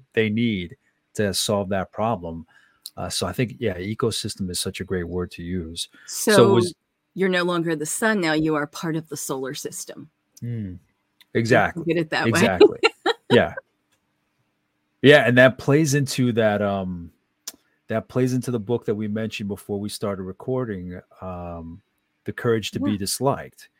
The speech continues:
Speaker 1: where I'm reading it now and it gets to the part where I'm generalizing it, I'm paraphrasing, but there's an importance for your own value that instead of keeping things vertical where it's like somebody saying, "Good job,"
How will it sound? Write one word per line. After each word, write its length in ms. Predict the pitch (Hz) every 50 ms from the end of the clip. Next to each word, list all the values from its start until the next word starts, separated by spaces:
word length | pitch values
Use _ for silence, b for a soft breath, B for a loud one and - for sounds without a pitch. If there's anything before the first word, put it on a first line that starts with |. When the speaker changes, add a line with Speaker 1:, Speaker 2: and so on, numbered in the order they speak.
| _ _ _ _ _ _ _ _ _ -
Speaker 1:
where 340 | 95 98 107 104 104 101
I'm 200 | - 104 113 113
reading 260 | 117 123 127 120 120 117
it 120 | 110 101
now 300 | 95 110 117 123 123 117
and 100 | 107 98
it 60 | 92
gets 260 | - 113 107 - -
to 60 | - 104
the 80 | 104
part 380 | - - - 107 101 98 92 98
where 640 | 95 101 98 95 95 92 92 92 90 87 85 85 - _ _ _ _ _ _ _ _ _ _ _ _ _ _ _ _ _ _ _ _ _ _ _ _ _ _ _ _ _ _ _ _ _ _ _ _ _ _ -
I'm 140 | 135 139 131
generalizing 720 | 104 147 143 143 147 143 143 139 135 135 127 117 127 131
it, 200 | 131 127 127 127 - -
I'm 120 | 104 95
paraphrasing, 880 | - - 123 120 120 120 120 - - 117 113 113 110 101 113 110 104 98
but 180 | 104 98 -
there's 200 | - 107 104 95
an 80 | 104 104
importance 720 | 98 95 - _ 117 113 113 - 117 117 107 - - -
for 180 | - _ -
your 220 | 101 98 101 98 - -
own 200 | 110 107 107 95
value 500 | 98 104 101 104 104 101 98 95 95 90
that 180 | 98 95 92 92
instead 360 | 87 - - - 110 107 107
of 140 | 104 92 -
keeping 400 | - 120 110 - - 107 98 92
things 320 | - 113 104 101 92 82
vertical 600 | 82 - 101 104 101 104 101 - - 104 101 95
where 340 | 95 95 92 90 92 90 87
it's 200 | 87 - - -
like 200 | 95 90 90 -
somebody 380 | - - 113 101 101 107 104 98
saying, 420 | - - - 101 101 98 95 90
"Good 160 | - 101 95
job," 560 | 92 - 104 95 98 98 92 90 85 85 80